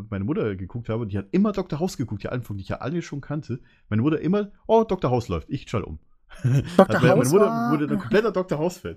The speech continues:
Speaker 1: tatsächlich.
Speaker 2: Doktor House
Speaker 1: Das war
Speaker 2: war
Speaker 1: so
Speaker 2: tatsächlich
Speaker 1: witzig.
Speaker 2: eine der ersten qualitativ hochwertigen Serien, die auch im deutschen breiten Publikum gut ankam.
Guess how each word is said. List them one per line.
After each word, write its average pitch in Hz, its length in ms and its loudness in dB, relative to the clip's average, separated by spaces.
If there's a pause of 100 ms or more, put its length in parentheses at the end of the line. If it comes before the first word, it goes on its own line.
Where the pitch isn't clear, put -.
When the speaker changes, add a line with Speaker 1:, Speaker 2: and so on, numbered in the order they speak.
(100)
Speaker 1:
tatsächlich. 92 360 -10
Speaker 2:
Doktor 190 260 0
House 202 160 2
Speaker 1:
Das - 40 -4
war - 80 2
Speaker 2:
war 139 40 0
Speaker 1:
so 196 60 0
Speaker 2:
tatsächlich 220 320 -4
Speaker 1:
witzig. 175 100 -10
Speaker 2:
eine 208 160 -2
der 190 180 -2
ersten 233 460 -2
qualitativ 190 600 -8
hochwertigen 190 500 -4
Serien, 180 600 -2
die 175 160 -6
auch 165 100 -8
im 180 120 -4
deutschen 185 400 -2
breiten 180 360 -4
Publikum 165 400 -8
gut 151 160 -10
ankam. 156 520 -10